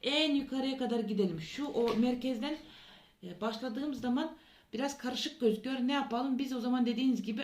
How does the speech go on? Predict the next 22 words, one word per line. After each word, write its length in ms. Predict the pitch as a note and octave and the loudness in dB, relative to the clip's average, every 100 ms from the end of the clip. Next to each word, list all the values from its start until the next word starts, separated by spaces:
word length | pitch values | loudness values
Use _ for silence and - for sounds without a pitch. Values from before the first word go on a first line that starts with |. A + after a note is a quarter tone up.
| - | -4
açık 300 | A3 - - | -4 -4 2
yerden 260 | G#3+ F#3 D#3+ | 2 2 0
başlayalım. 520 | D#3+ E3 E3 E3+ G3 | -2 -2 -4 0 0
Ne 100 | B3+ | 2
oldu? 460 | A#3 G#3+ C4 D4 - - - - - | 4 2 2 -2 -10 -20 -20 -20 -4
Merkezden 680 | A3+ B3 B3 A3+ G#3+ G3+ G3 - | 0 0 0 2 2 2 0 -8
bir, 520 | E3+ G3+ A#3 D#4 D#4+ - - | -6 0 4 4 0 -10 -4
iki, 440 | G3+ G#3 - C#4+ - _ _ | -2 -2 -6 -10 -10 _ _
üç, 440 | A#3 B3 - F#3+ | -6 -6 -12 -4
dört 240 | A3+ C4 - | -2 -2 0
tane 200 | A3 G3+ | 0 2
kare 200 | G3+ G3 | 2 0
atlanacakmış. 640 | F#3+ F3 D#3+ D#3 D#3 G3+ | 0 -4 -4 -6 -8 -4
Ben 180 | A3+ G#3+ | 0 0
de 240 | D#3 - | -2 -4
bir, 440 | F3+ G3 B3 D4+ - - _ - | -2 2 2 0 -6 -20 _ -4
iki, 500 | G#3 - F#3+ - - | -4 -4 -8 -8 -6
üç, 480 | B3+ D4+ - - - _ _ _ - - | -4 -4 -4 -8 -10 _ _ _ -20 -20
şuraya 300 | - G#3+ G3+ | -4 -2 0
da 40 | |
çizelim, 400 | F#3+ F#3+ A#3+ A3 | -2 -2 -2 2
dört. 340 | G#3 F#3+ - | 2 2 -4